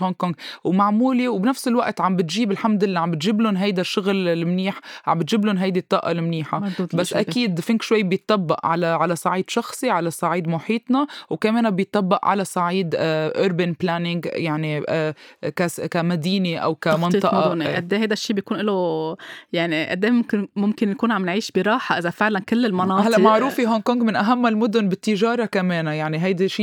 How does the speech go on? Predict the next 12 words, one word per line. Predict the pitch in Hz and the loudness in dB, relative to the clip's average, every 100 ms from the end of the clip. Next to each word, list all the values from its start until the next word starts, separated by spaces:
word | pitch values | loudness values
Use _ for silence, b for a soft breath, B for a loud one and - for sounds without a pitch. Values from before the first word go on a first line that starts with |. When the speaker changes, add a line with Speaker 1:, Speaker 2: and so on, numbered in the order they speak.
| 180 | 0
Speaker 1:
في | 190 | 0
دراسة | 202 208 | 0 0
هني | 202 196 | 0 0
عاملينها | 180 185 214 208 208 | 0 0 2 2 0
حسب، | 220 - 202 165 | -2 -2 0 2
آه، | 170 170 160 | 2 2 0
م-، | 160 151 | -2 0
مرجعيتهم | 185 151 180 180 202 240 202 | 0 2 0 2 0 0 2
هني | 196 233 220 | 2 4 2
ك-، | - 165 165 | 0 0 0
كبلاد | 175 160 175 160 | 0 0 0 -2
الشرق. | - 156 143 | -2 -4 -4